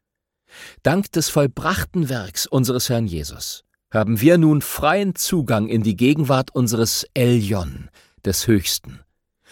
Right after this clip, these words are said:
Wir können im Schatten des Allmächtigen oder Shaddai bleiben. Schon allein diese beiden hebräischen Namen Gottes, Elyon und Shaddai, im ersten Vers von Psalm einundneunzig, helfen dabei, unsere Probleme wieder in die richtige Perspektive zu rücken, nicht wahr?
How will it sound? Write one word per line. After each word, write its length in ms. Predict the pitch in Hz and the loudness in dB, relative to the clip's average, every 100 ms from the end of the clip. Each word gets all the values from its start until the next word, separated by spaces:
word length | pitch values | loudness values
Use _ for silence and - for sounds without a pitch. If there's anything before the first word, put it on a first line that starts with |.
| - - | -20 -2
Wir 120 | 113 107 | 0 2
können 320 | 175 214 180 | 2 2 0
im 120 | 135 | -2
Schatten 440 | - 202 202 196 | -4 -6 -4 -4
des 320 | 156 156 - - | -2 -2 -2 0
Allmächtigen 640 | 147 147 165 - 135 101 | 2 2 -2 -2 -4 -2
oder 220 | 95 90 | -2 -2
Shaddai 580 | 85 - 127 139 143 117 | -2 2 2 2 2 0
bleiben. 520 | 78 76 - - 69 - _ _ _ _ _ _ _ - - - | 0 -8 -10 -14 -20 -20 _ _ _ _ _ _ _ -20 -20 -2
Schon 220 | 123 110 | 0 2
allein 320 | 95 90 92 | 2 2 0
diese 260 | 113 160 110 | -6 -4 -4
beiden 260 | 98 95 | -4 -6
hebräischen 540 | 92 90 101 104 - 92 | -6 -4 -2 -2 -2 -4
Namen 340 | 101 101 90 | -4 -4 -4
Gottes, 540 | 87 80 85 - - _ - | -6 -8 -10 -14 -14 _ 0
Elyon 480 | 95 92 98 120 | 2 2 0 -2
und 160 | 135 98 | -4 -6
Shaddai, 560 | - 92 113 120 80 - _ _ _ | -4 -4 -4 -8 -12 -18 _ _ _
im 180 | 85 73 | -6 -4
ersten 420 | - 143 - - | -4 -2 -4 -8
Vers 320 | 127 143 147 | -10 -10 -8
von 180 | - 76 | -8 -8
Psalm 280 | - 78 78 | -6 -6 -4
einundneunzig, 720 | 82 82 78 76 82 95 98 - - - _ | -6 -6 -4 -4 -4 -6 -6 -12 -20 -20 _
helfen 360 | - 170 - 175 | -2 -2 -4 -6
dabei, 360 | 135 123 127 | -4 -4 -4
unsere 280 | - 120 107 | -2 -2 -4
Probleme 540 | - 107 98 127 160 123 | -4 -6 -2 -2 -2 -2
wieder 220 | 120 120 | -2 -2
in 80 | 104 | -2
die 100 | 107 | -4
richtige 380 | 120 - 123 | -6 -4 -4
Perspektive 800 | - 113 110 - 120 - 175 170 143 | -4 -8 -6 -6 -8 -6 -6 -4 -4
zu 220 | - 92 | -4 -4
rücken, 300 | 71 - 69 | -8 -12 -12
nicht 240 | 69 - | -12 -6
wahr? 220 | 90 131 | -6 -6